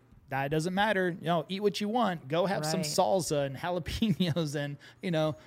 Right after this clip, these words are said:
Speaker 2: Yeah.
Speaker 1: everything else. You just, uh, doesn't matter." And so the natural doctor is like, "Well, let's change your diet, you know, put you on some vitamins." And, uh, you know, and that's what we started to do. Inside of three weeks, I started to get better.
Speaker 2: All just off of diet?
Speaker 1: Yep.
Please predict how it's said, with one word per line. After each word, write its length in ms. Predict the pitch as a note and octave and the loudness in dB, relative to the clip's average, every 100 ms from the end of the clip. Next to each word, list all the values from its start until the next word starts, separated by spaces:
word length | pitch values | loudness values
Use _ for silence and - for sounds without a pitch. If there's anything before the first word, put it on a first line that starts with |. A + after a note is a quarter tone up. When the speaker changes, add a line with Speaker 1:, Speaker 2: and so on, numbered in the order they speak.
| - | -6
Speaker 2:
Yeah. 120 | - | 0
Speaker 1:
everything 380 | F#3+ F#3+ F#3+ E3+ | 6 6 6 4
else. 360 | E3+ C#3+ C3 D#3 | 2 2 0 -2
You 80 | |
just, 280 | D3+ D3+ - | 0 0 -2
uh, 300 | D#3 D3 D3 | -2 -2 -4
doesn't 320 | D3 D#3 D#3 D3+ | -4 -4 -4 -4
matter." 280 | D3+ D3 | -4 -4
And 120 | C3+ C3 | -4 -4
so 200 | D3 C#3 | -2 -4
the 100 | C3 | -4
natural 320 | D#3 - D3 | -6 -6 -8
doctor 260 | C3 B2+ | -8 -8
is 100 | C#3+ | -8
like, 180 | C3+ C3 | -8 -6
"Well, 260 | C3+ C3+ A#2+ - _ _ _ _ _ | -6 -6 -8 -16 _ _ _ _ _
let's 180 | C#3 - | -4 -2
change 260 | - D3+ C#3+ | 0 0 -2
your 60 | |
diet, 440 | C#3 C3+ C#3 D3 - _ - | -2 -2 -2 -4 -6 _ -14
you 120 | D3+ C3 | -10 -8
know, 200 | C3 B2+ | -8 -4
put 180 | C#3+ - | -4 -2
you 60 | |
on 100 | D3 | -4
some 160 | C#3 C#3 | -4 -4
vitamins." 800 | C3 C3 C3+ C#3 C#3 C#3+ - - | -4 -4 -6 -8 -8 -8 -8 -10
And, 600 | G#3+ C#3 C3+ C3 C3+ C3 | -8 -6 -6 -6 -8 -6
uh, 360 | C3 B2+ B2+ C3 | -6 -4 -6 -8
you 140 | D3 C3+ | -8 -8
know, 160 | C3 | -8
and 100 | C3+ | -6
that's 160 | C3 B2+ | -6 -6
what 60 | D3 | -6
we 80 | C3 | -4
started 280 | C#3+ C3+ | -4 -4
to 40 | C3 | -4
do. 360 | C#3 C#3+ C3 - - | -6 -4 -6 -10 -6
Inside 360 | D#3 D#3 E3 D#3 | -2 0 0 -2
of 80 | - | -2
three 280 | D#3 D#3 | -2 0
weeks, 400 | C#3+ D#3 F3+ - | 0 0 -2 -4
I 40 | C#3+ | -8
started 280 | - C#3 C3 | -4 -4 -4
to 60 | |
get 120 | B2+ A#2+ | -8 -10
better. 280 | B2 A#2 A2+ _ _ _ _ _ _ _ _ _ _ _ _ _ _ | -10 -10 -14 _ _ _ _ _ _ _ _ _ _ _ _ _ _
Speaker 2:
All 420 | F3+ F#3 F#3+ G3 F#3 | 2 4 6 4 0
just 260 | F3+ E3 | -4 -2
off 200 | F3 E3+ | -4 -4
of 120 | E3 | -8
diet? 320 | E3 C3+ C3 D3 | -4 -4 -4 -2
Speaker 1:
Yep. 160 | E3 | -2